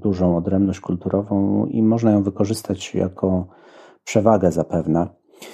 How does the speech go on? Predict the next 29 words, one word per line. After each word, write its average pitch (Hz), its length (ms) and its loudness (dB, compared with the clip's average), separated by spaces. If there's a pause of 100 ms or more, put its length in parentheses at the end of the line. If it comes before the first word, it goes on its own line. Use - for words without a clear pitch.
(340)
Dodam 143 440 2
wam 120 520 2
jeszcze, 131 360 -2
że 110 340 4
pod, - 580 -4
e, 101 160 2
sam 104 280 2
koniec 117 380 2
konferencji, 98 1000 2
w 110 40 -16
zasadzie, 98 360 0
e, 92 520 -2
taka 95 220 -2
sesja - 320 2
podsumowująca, 90 1080 0
odbyła 98 360 4
się - 160 -4
ona 92 180 0
w - 260 -16
piątek 92 800 0 (640)
o 117 140 4
godzinie 104 640 0
osiemnastej - 1000 0
i - 20 2
na 104 140 2
sali 95 460 2
było 92 520 0
pięćset 135 480 0
osób. - 580 -4